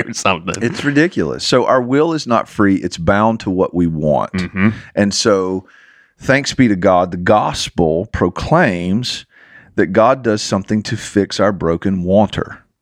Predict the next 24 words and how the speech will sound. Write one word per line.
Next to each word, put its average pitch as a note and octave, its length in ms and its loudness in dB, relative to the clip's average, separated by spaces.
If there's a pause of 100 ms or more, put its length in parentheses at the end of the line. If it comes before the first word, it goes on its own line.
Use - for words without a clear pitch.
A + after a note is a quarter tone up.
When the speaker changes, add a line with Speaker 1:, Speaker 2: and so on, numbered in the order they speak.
(100)
Speaker 1:
Mm-hmm. G2 460 -2
Speaker 2:
Uh, F2+ 400 2 (180)
he, - 200 -2
but G#2 220 2
he, E3 320 0
that, B2+ 420 2
this C3+ 180 0
is C#3+ 140 0
the A#2+ 140 4
essence A2+ 400 0
of F#2 80 -6
total A2 260 2
depravity, F2 720 -2
is F#2 220 -4
that F2 320 2
I G2 160 2
cannot A#2 640 0
change G#2 800 0
my F#2 160 2
broken E2+ 460 -2
wanter D2 560 -4 (460)
on F#2+ 200 2
my F2+ 200 2
own. D2+ 400 -2